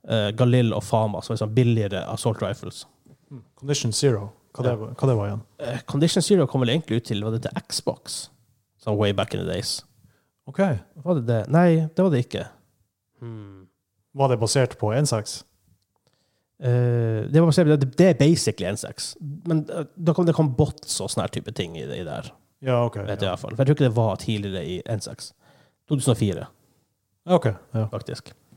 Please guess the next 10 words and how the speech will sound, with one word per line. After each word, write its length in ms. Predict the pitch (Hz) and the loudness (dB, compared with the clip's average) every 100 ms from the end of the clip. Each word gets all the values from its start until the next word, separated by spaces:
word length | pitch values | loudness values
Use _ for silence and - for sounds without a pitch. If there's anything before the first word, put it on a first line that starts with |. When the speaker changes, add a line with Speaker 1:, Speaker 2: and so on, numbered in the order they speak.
| - _ - | -20 _ -8
Speaker 2:
Åh, 140 | 127 - | -8 -4
er 100 | 139 | -2
det 60 | 127 | 0
noe 160 | 120 120 | 2 2
snakk 220 | 139 135 | 0 0
om 80 | 113 107 | 0 0
bots? 420 | 135 - - - _ _ _ - _ _ _ _ | 0 0 -2 -4 _ _ _ -20 _ _ _ _
Det 80 | 127 | 0
var, 400 | 127 127 127 120 113 113 | 2 4 2 2 0 -2
eh, 40 | 110 | -6